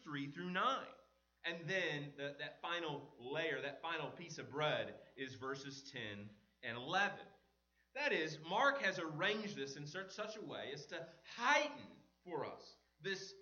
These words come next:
this radical devotion, this, this seemingly extravagant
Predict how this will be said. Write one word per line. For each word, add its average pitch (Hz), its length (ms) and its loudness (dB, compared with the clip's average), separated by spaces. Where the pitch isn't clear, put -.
this 151 160 -6
radical 269 600 8
devotion, 196 520 -2
this, 185 300 -8
this - 260 -6
seemingly 247 640 -2
extravagant 220 960 4